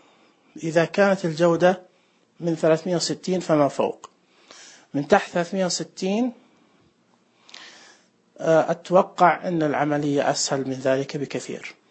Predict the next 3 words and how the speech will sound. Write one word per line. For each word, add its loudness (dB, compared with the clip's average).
أيضًا، 2
آه، 6
طب-، 2